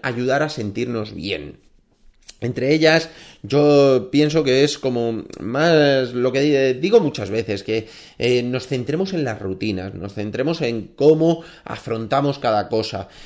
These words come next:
Entonces, eh, pues bueno, evidentemente que si nos tomamos un día una infusión antiestrés porque estamos un poquito más agobiados, nos va a venir fantástico.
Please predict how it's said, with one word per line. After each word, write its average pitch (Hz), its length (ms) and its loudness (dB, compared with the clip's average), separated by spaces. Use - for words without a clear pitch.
Entonces, 143 640 0
eh, 117 720 2
pues - 140 -14
bueno, 110 300 -6
evidentemente 101 720 -4
que 113 80 -2
si 104 100 -8
nos 98 160 -6
tomamos 110 320 -8
un 117 140 -4
día 113 180 -2
una 110 120 -2
infusión 110 360 -6
antiestrés 110 540 -2
porque - 240 -8
estamos 104 340 -8
un 117 140 -8
poquito 107 280 -6
más 107 180 -6
agobiados, 139 520 0
nos 104 180 -4
va 107 60 -2
a 113 40 -4
venir 127 200 -2
fantástico. 117 800 -6